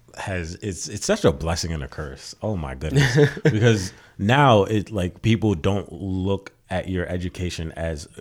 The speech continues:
Speaker 1: in regards to your education background, meaning, like, if you go to community college or, um, university, it's actually, um, now more than ever, it's being recommended to go to a community college. Whereas before, if you didn't go to,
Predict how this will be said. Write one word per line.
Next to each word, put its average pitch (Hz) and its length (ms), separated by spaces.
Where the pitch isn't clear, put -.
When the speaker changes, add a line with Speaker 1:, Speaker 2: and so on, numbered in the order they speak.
Speaker 1:
in 95 140
regards 90 260
to 90 60
your 82 100
education 80 400
background, 73 640
meaning, 78 320
like, 73 160
if 80 120
you 85 60
go 87 60
to 82 80
community 90 320
college 80 480
or, 78 500
um, 71 400
university, 80 720
it's 104 140
actually, 101 480
um, 78 400
now 107 300
more 92 260
than 87 160
ever, 87 380
it's 80 260
being 87 280
recommended 78 640
to 76 120
go 76 460
to - 140
a 69 40
community 67 340
college. 67 320
Whereas 78 240
before, 95 320
if 80 100
you 78 80
didn't 101 260
go 80 120
to, 73 140